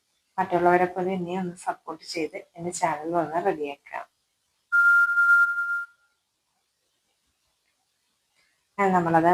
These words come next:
മൂടി വെച്ചിട്ടുണ്ട്. കറി അരപ്പെല്ലാം ഒഴിച്ച് അതിലേക്ക് മിക്സിയുടെ ജാറൊക്കെ കഴുകി നല്ല വെള്ളമൊക്കെ ഒഴിച്ച് നമ്മൾ അരപ്പെല്ലാം മൂടി വെച്ച് അത് അരപ്പ് നന്നായിട്ട് തിളച്ചിട്ടുണ്ട്. ഇനി അതൊന്ന് വറ്റി വരണം.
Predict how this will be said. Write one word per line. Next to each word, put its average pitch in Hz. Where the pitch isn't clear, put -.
മൂടി 175
വെച്ചിട്ടുണ്ട്. 151
കറി 143
അരപ്പെല്ലാം 151
ഒഴിച്ച് 143
അതിലേക്ക് 160
മിക്സിയുടെ 165
ജാറൊക്കെ 143
കഴുകി 151
നല്ല 147
വെള്ളമൊക്കെ 151
ഒഴിച്ച് 151
നമ്മൾ 156
അരപ്പെല്ലാം 151
മൂടി 151
വെച്ച് 147
അത് 160
അരപ്പ് 151
നന്നായിട്ട് 156
തിളച്ചിട്ടുണ്ട്. 147
ഇനി 185
അതൊന്ന് 175
വറ്റി 180
വരണം. 139